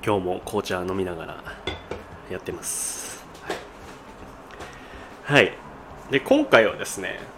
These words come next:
まあ、タイトルの通りですね、えー、メガネ屋とお客さんの関係性についてお話ししたいなと。ちょっと硬い話に聞こえるかもしれないですけど。はい。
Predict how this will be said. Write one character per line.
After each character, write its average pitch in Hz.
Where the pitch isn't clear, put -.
ま 143
あ、 -
タ 196
イ 214
ト 233
ル 220
の 214
通 214
り 113
で 92
す -
ね、 98
え 80
ー、 85
メ 104
ガ 165
ネ 196
屋 185
と 175
お 131
客 151
さ 147
ん 120
の 92
関 113
係 104
性 98
に 95
つ -
い 87
て 147
お -
話 95
し -
し -
た 92
い 87
な 80
と。 80
ち -
ょ -
っ -
と -
硬 -
い 151
話 117
に 95
聞 -
こ 101
え -
る 95
か 95
も 87
し -
れ 95
な 90
い -
で 85
す -
け 85
ど。 -
は 92
い。 -